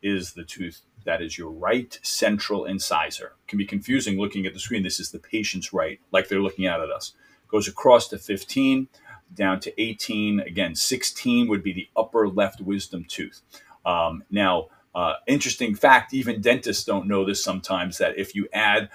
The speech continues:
uh, a tooth to its opposing tooth on the bottom, you get thirty-three each time. Uh, but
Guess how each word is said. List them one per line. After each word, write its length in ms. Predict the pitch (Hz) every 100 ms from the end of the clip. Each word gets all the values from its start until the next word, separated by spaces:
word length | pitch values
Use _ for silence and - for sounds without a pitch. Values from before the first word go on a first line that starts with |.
| - -
uh, 140 | 92 95
a 60 |
tooth 360 | - 123 110 -
to 140 | 107
its 100 | 95
opposing 760 | 87 - 110 117 101 98 92 95 -
tooth 300 | 104 90 95
on 120 | 90
the 60 |
bottom, 440 | 87 107 98 90 - _ _
you 160 | 98 104
get 240 | 107 -
thirty-three 880 | - 120 113 104 - 113 101 80 80
each 240 | 101 104 -
time. 400 | 101 82 62 - _ _ _ _ -
Uh, 400 | 82 80 78 76 80 _ _ _ _
but 300 | - 95 -